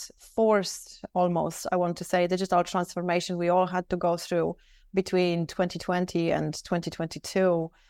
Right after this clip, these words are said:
we needed to start doing business differently, especially in those countries and economies where face-to-face business is preliminary way of doing business well. That had to change, and it has.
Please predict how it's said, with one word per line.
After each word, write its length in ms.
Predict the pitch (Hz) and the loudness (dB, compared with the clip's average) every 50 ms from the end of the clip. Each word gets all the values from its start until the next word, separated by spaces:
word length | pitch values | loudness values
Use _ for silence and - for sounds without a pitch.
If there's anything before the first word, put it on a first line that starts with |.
| _ _ _ _ - | _ _ _ _ 0
we 160 | 208 220 247 | 6 8 8
needed 280 | 240 233 214 220 202 - | 8 8 6 4 2 0
to 80 | 220 | -4
start 340 | 202 - - 214 202 196 185 | -2 2 4 6 6 6 6
doing 220 | 190 202 202 196 | 4 2 2 2
business 280 | 185 196 180 190 180 175 | 2 0 -2 -2 -2 -2
differently, 540 | - 190 180 - 180 175 - - 160 165 - - | 0 -2 -2 -2 -4 -4 -2 -2 -2 -2 -2 -4
especially 580 | 196 - - - 220 214 - - 208 190 - - | -6 -2 4 4 4 4 4 2 0 0 0 0
in 160 | - 185 185 | -2 -2 2
those 460 | 175 196 190 185 185 185 180 - - - - | 4 4 4 4 4 2 -2 -6 -10 -12 -8
countries 760 | - - 202 196 190 - - 202 190 190 196 185 190 - - - _ _ _ _ - _ | -2 0 0 0 0 0 0 2 4 4 4 2 0 -8 -16 -20 _ _ _ _ -12 _
and 260 | - 180 180 180 185 - - | 2 2 2 2 2 0 -2
economies 580 | 185 - - 196 190 196 190 185 180 175 - - | -4 0 2 2 2 2 2 0 0 -2 -4 -6
where 360 | 180 175 185 185 180 175 170 | -2 2 4 6 6 4 2
face-to-face 840 | 170 - - 196 185 180 - - - 180 - - 180 185 180 180 | -2 0 2 2 2 2 0 -4 -10 -6 0 2 2 2 2 0
business 600 | 180 180 180 175 165 180 175 175 175 170 - - - _ _ _ _ - | -2 -2 -2 -2 0 0 0 0 0 -2 -4 -10 -20 _ _ _ _ -2
is 280 | 185 180 170 165 180 _ _ _ _ - | -2 -2 -2 -4 -14 _ _ _ _ -8
preliminary 680 | - - 190 190 196 190 185 175 170 165 170 165 170 | 0 2 4 4 6 4 4 2 2 2 2 2 0
way 240 | 165 170 170 170 170 | 2 4 4 4 4
of 160 | - 165 165 | 2 -2 -4
doing 460 | - 175 170 170 170 165 160 160 170 - - | -4 -4 -2 0 0 0 -2 -4 -8 -8 -4
business 380 | 170 175 165 175 170 160 - - | -4 -2 -2 -2 -4 -4 -4 0
well. 320 | 180 170 175 196 220 254 - - - _ _ _ _ - | 2 4 6 6 4 2 -2 -14 -20 _ _ _ _ -4
That 280 | 190 180 190 175 180 - | 6 6 6 6 6 4
had 240 | 180 208 185 - | 2 2 2 2
to 100 | - - | -2 -6
change, 420 | 185 - - 214 196 180 160 160 - | -4 -2 0 0 0 0 0 -2 -2
and 140 | - 190 185 | 0 0 0
it 80 | 185 175 | 0 0
has. 500 | 180 190 190 170 - - 185 190 - | 2 2 4 4 4 2 -2 -4 -8